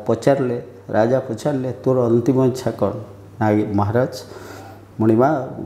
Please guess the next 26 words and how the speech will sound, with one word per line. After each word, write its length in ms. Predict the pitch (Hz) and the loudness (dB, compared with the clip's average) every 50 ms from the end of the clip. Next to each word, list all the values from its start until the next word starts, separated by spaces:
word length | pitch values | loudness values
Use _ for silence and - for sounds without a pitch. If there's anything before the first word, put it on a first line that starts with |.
| 127 123 104 | -10 -8 -6
ଯଦି 260 | 98 107 107 - 123 | -4 -4 -2 0 2
ମୋତେ 240 | 113 120 120 117 - - - | 2 2 0 0 -4 -12 -8
ଫାଶୀ 340 | 95 101 104 - - 123 | -6 -6 -6 -4 -4 -2
ଦେବାର 380 | 117 120 113 117 113 117 113 107 | 0 2 2 2 0 0 -2 -2
ଅଛି, 320 | 101 - - - - 147 175 - - - - - - | -4 -6 -8 -4 -4 -4 -4 -6 -14 -18 -16 -6 -2
ମୋର 160 | 107 113 123 | 2 4 4
ଅନ୍ତିମ 380 | 127 120 117 110 - 127 127 131 | 4 4 2 0 0 0 0 0
ଇଚ୍ଛା 320 | 127 117 - - - 123 | 0 -2 -4 -4 -4 -2
ଗୋଟେ 540 | 120 113 117 107 104 110 110 - - 135 123 | -2 -4 -4 -2 -2 -2 0 4 4 4 4
ଅଛି, 240 | 113 101 - - 127 | 4 2 -2 -6 -6
ଆପଣ 380 | 110 104 - 113 117 117 117 120 - - - - - - - - - - | -6 -6 -6 -6 -6 -6 -6 -8 -10 -14 -20 -20 -20 -20 -20 -16 -8 -2
ପୂରଣ 240 | 117 120 127 123 123 | 2 4 4 4 4
କରିଦେବେ?" 560 | 123 - 123 113 113 120 123 120 139 - - - - - - - - | 2 0 0 2 2 0 0 0 -4 -8 -10 -12 -16 -18 -16 -8 -2
ନା, 420 | 104 104 104 107 107 104 104 - - - - - | 0 0 0 0 -2 -4 -6 -8 -10 -14 -14 -10
"ହଁ, 260 | - - 143 143 135 | -2 0 2 2 2
ତୁ 180 | 143 - 139 | 0 0 -2
ଯା, 200 | 123 113 110 101 | 0 0 0 -2
ତୋ 220 | 101 - - 131 120 | -2 -2 0 2 2
ଜୀବନ 380 | 104 110 120 120 139 147 147 | 4 4 6 6 6 4 2
ଛଡ଼ା 260 | 143 - 156 139 139 135 | 0 0 0 2 2 2
ଆଉ 180 | 131 127 131 | 2 0 0
ଯାହା 180 | 123 - 127 123 | -2 -4 -4 -4
ମାଗିବୁ, 520 | 123 120 110 107 117 117 113 104 85 71 - - - - - - - | -4 -4 -6 -4 -4 -4 -4 -6 -8 -10 -12 -18 -20 -20 -20 -10 -4
ମୁଁ 80 | 107 107 | -4 -4
ପୂରଣ 320 | 101 - 104 104 104 104 104 | -2 0 0 0 0 -2 -2
କରିଦେବି।" 460 | 104 - 110 98 101 - - - 147 | -4 -4 -6 -6 -8 -10 -10 -10 -12